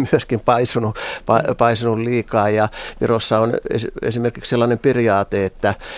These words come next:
kun väkiluku vähenee, niin julkisen sektorin työntekijöitä vähennetään samassa suhteessa. Eli viimekin vuonna prosenttiperiaatteella vähennettiin julkisen sektorin,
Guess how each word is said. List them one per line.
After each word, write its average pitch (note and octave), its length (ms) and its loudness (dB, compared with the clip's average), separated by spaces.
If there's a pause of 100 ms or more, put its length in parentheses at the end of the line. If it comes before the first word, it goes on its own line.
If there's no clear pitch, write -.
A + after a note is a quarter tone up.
(220)
kun G#2 180 -4
väkiluku A2+ 680 -2
vähenee, A#2 640 2
niin A2 200 0
julkisen A2 460 -2 (120)
sektorin G#2 720 -4
työntekijöitä G#2+ 720 0 (260)
vähennetään A2+ 460 0
samassa B2+ 360 0
suhteessa. - 720 -4 (760)
Eli G2+ 600 0 (140)
viimekin A2 460 -4
vuonna B2 360 2 (500)
prosenttiperiaatteella G2+ 2250 -2 (400)
vähennettiin F#2+ 640 0
julkisen F2 420 -4
sektorin, D#2+ 520 -6